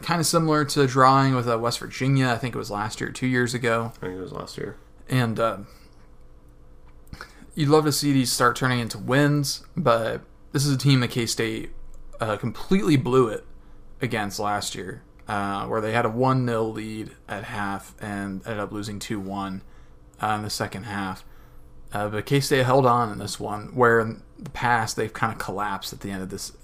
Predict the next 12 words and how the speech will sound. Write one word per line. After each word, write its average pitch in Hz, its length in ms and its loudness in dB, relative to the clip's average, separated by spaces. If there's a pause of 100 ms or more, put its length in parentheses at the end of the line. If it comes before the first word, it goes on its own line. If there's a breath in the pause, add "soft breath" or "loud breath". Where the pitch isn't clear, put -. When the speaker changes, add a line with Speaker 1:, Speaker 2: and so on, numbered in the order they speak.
(180)
Speaker 1:
uh, 98 220 -4
sort 101 260 -6
of 98 140 -12
game. 98 300 -6 (360 loud breath)
I - 60 -2
think 233 120 2
that 196 100 0
kinda 185 160 2
speaks 135 300 0
to 120 100 -2
the 117 80 -8
depth - 440 -8